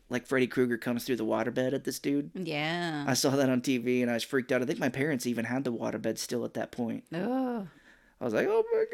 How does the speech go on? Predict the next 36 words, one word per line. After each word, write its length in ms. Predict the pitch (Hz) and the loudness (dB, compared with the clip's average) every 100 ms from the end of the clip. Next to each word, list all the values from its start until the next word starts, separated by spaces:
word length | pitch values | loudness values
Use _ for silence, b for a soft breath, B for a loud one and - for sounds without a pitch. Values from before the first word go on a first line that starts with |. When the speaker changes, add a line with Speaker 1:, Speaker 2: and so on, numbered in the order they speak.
| 466 | 4
Speaker 1:
God." 340 | 403 415 359 - _ - | 4 -2 -6 -14 _ -14
Speaker 2:
Yeah, 220 | 170 151 | -10 -10
that, 220 | 165 - | -10 -14
I 120 | - 180 | -12 -12
mean, 460 | 190 170 160 170 - _ _ | -10 -8 -8 -10 -14 _ _
some 300 | - - 311 | -14 -10 -8
things 300 | 453 370 220 | -4 -4 -4
as 160 | 170 165 | -6 -8
a 40 | |
kid 380 | 135 - 185 262 | -10 -6 -6 -6
can 380 | - - - - - | -10 -14 -14 -16 -12
really 520 | 151 240 165 143 147 | -10 -8 -6 -8 -8
mess 300 | 160 175 - | -10 -10 -10
you 80 | 147 | -8
up. 340 | 175 202 101 _ _ _ b b b b | -6 -8 -10 _ _ _ b b b b
Speaker 1:
Yeah, 400 | - 113 113 - | -8 -6 -4 -2
a-, 220 | - 131 143 | 2 4 4
absolutely. 480 | 139 135 139 127 | 2 2 2 4
And 220 | 127 120 - _ _ _ _ _ - - | 4 2 -4 _ _ _ _ _ -18 -10
it 100 | 170 | -6
just 160 | 175 | -6
kills 300 | - 180 165 | -2 2 2
me 100 | 151 | 0
thinking 320 | 131 156 131 127 | 0 -2 -2 -2
back 260 | 120 127 | -2 -2
on 160 | 120 113 | -2 -2
it. 120 | 113 | -2
Like, 180 | 113 120 | -2 0
my 140 | 143 | 0
parents 300 | 156 151 147 | 2 2 2
had 120 | 139 | 0
a 60 | 120 | 0
waterbed 560 | 123 110 120 113 110 - | 0 0 0 -2 -2 -4
for 80 | |
so 260 | 113 - 113 | -4 -2 -2
long. 440 | 113 107 113 113 | -4 -6 -6 -8